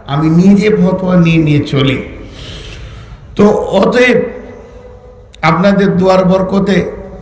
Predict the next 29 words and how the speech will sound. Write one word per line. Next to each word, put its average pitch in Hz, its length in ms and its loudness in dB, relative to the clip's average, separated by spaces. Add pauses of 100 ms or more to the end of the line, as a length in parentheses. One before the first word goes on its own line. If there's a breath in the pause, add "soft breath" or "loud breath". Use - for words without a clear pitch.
(120)
আমি 170 200 4
অনেক 185 380 2
আলেমের 175 420 4
কাছ 170 240 0
থেকে 170 320 -2
ফোন 165 220 2
করে - 220 -2
করে 160 240 0
ফতোয়া 160 420 4
জিজ্ঞেস, 160 460 2
আপনাদের 202 320 4
বাংলাদেশেও 208 580 2
বেশ 180 260 4
কিছু 180 240 0
আলেমের 160 320 2
কাছ 151 240 -2
থেকে 147 160 0
আমি 147 200 4
ফতোয়া 147 380 4
নিই। 139 160 2
যেমন 147 280 2
যাত্রাবাড়িতে 151 640 0
মৌলানা 143 480 2 (420 loud breath)
ইসাহাক 143 480 2
মাদানী 139 460 4
সাহেব 139 320 2
আছেন, 131 260 0 (760 loud breath)
আমাকে, 147 340 2
ওনাকে 151 340 2